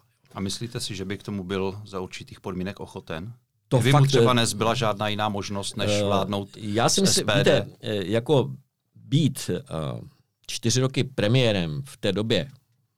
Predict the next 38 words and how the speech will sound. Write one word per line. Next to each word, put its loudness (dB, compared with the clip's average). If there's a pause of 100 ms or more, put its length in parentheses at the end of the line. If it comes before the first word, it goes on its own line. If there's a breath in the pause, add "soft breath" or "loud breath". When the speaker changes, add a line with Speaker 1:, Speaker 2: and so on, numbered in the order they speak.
(140)
Speaker 2:
ve -10
které -6
jsme -4
žili, 0 (800)
spousta 2
lidí 6
mi 6
říká, 2
proč -2
on 4
to -2
dělá, 2 (200)
když -6
by 0
mohl 4
mít 2
klid, -4
mohl -4
by -4
prostě -10
se -4
věnovat -2
biznisu, 0 (200)
jo. -4 (500 loud breath)
A 0
já 2
ho 4
Speaker 1:
No, 2
Speaker 2:
vnímám 4
Speaker 1:
spousta 4
lidí 2
zase 2
říká, 2
že 0
on 0
se 0
tomu 4
biznisu 0